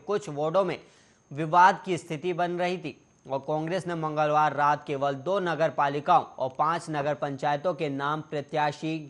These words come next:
घोषित किए और बुधवार शाम को चुनाव समिति की तीसरी बैठक हुई और इसमें विवाद वाले वार्डों में हुए दोबारा सर्वे के नतीजों पर चर्चा हुई और देर रात बिरगांव और रिसाली नगर निगम के उम्मीदवार घोषित किए गए।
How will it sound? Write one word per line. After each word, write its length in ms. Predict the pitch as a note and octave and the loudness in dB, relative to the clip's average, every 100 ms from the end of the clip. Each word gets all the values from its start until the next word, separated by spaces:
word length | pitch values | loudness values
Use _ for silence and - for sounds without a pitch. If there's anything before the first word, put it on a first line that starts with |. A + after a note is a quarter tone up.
| - | -4
घोषित 360 | D#3 D3+ F3 | -4 -4 -6
किए 320 | F#3+ E3+ - - _ C3 | 0 -2 -2 -18 _ -4
और 100 | C3+ | 0
बुधवार 400 | D3+ C#3+ E3 E3 | 0 4 4 6
शाम 280 | E3 F3 F3 | 2 2 0
को 140 | F3+ | -2
चुनाव 340 | E3+ D#3+ D3 D3+ | -2 -4 -2 -2
समिति 420 | E3 D3+ D#3+ G3 | -4 -4 -6 -8
की 180 | F#3+ E3+ D#3 | -4 -6 -6
तीसरी 440 | - F#3+ G3+ G3 G#3+ | -12 -10 -10 -8 -4
बैठक 360 | F#3 F3+ A3+ F#3+ | -2 -2 -4 -4
हुई 160 | F#3+ A2+ - _ - | -6 -8 -18 _ 0
और 140 | F#3+ | 2
इसमें 300 | G3+ G3+ G#3 F3+ | 2 0 0 2
विवाद 580 | F3 E3 E3+ F#3+ D#3+ C3 | 2 8 8 8 2 -8
वाले 500 | C#3+ D#3 D#3 E3 F#3 G3 - - _ _ | 0 4 4 4 0 -2 -6 -18 _ _
वार्डों 380 | B2+ C#3 E3 G#3 | -4 0 4 4
में 140 | G#3 F#3+ | 2 0
हुए 280 | D3+ F3 E3+ | 0 0 0
दोबारा 480 | D3+ D3+ E3 F3 | 0 4 4 4
सर्वे 340 | G3 E3+ D3+ F3+ | 0 -4 -4 -4
के 120 | E3+ | -6
नतीजों 460 | D3 C#3+ E3+ D#3+ E3+ | -6 -6 -6 -6 -2
पर 200 | D#3+ D#3+ | -2 -2
चर्चा 440 | F3 F3 E3 G3+ | -4 -6 -4 -4
हुई 200 | E3+ C#3 - - _ | -2 -6 -12 -20 _
और 120 | D3 C#3+ | 0 2
देर 260 | D3 F3+ | 2 2
रात 340 | D#3 F3 D#3 G#2+ | 8 8 8 4
बिरगांव 520 | B2 C#3 C3 D3+ F3+ F#3 - | -4 -2 2 2 2 -2 -4
और 140 | D3 | -2
रिसाली 460 | C#3+ C#3 D#3+ D#3+ F3+ | -2 -2 0 0 0
नगर 280 | D3+ C#3+ D3+ | -4 -2 -4
निगम 300 | C#3+ D#3 F3 | -2 -2 -2
के 100 | D#3 | -6
उम्मीदवार 680 | C#3 C3 C#3+ C3 C#3 C#3+ D3+ - _ - | -6 -6 -8 0 2 4 2 -6 _ -8
घोषित 380 | C#3 D3 F#3+ E3 | -4 -4 -6 -6
किए 180 | F#3+ F#3 | -4 0
गए। 160 | F#3 | 0